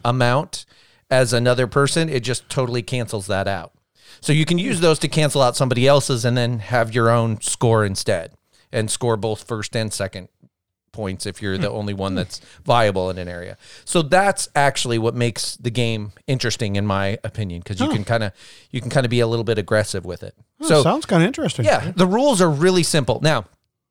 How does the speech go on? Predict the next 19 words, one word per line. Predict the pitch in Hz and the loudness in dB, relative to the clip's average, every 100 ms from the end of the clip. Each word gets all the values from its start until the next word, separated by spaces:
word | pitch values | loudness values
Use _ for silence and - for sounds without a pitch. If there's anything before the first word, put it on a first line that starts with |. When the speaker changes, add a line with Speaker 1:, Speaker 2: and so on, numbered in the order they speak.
| _ _ | _ _
Speaker 1:
you | 127 127 | 0 2
know, | 110 - | 2 0
it, | 156 - | -2 -4
it's | - - 143 | -6 -2 4
lavishly | 165 190 151 - 123 | 4 4 2 0 -2
produced. | 127 113 107 - | 0 0 0 0
I | 123 | 0
mean, | 131 | 2
this | 165 - | 0 0
could | 175 | 0
have | 139 | 0
been, | 131 - - - | -4 -8 -14 -4
could | 143 | 0
have | |
been | 127 120 | 2 2
done | 123 | 2
with | 110 - | 2 0
cardboard | 117 107 107 101 | -2 0 -2 0
tiles, | 104 104 120 | 2 2 -2